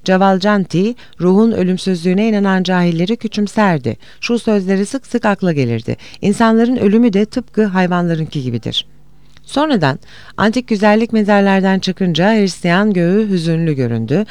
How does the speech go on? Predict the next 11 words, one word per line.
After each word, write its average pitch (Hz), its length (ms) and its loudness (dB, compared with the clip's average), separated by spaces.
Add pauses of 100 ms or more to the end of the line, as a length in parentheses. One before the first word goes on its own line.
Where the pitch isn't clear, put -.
(180)
Kiliselerde, 208 560 0
manastırlarda 180 720 0
çalışan 175 440 -4
ressamlar 160 640 -2 (260)
ne 220 220 4
dindardırlar 170 800 0 (220)
ne 185 120 2
de 175 120 2
iffet 131 360 -6
dolu. 113 260 -4 (640)
Le 196 300 4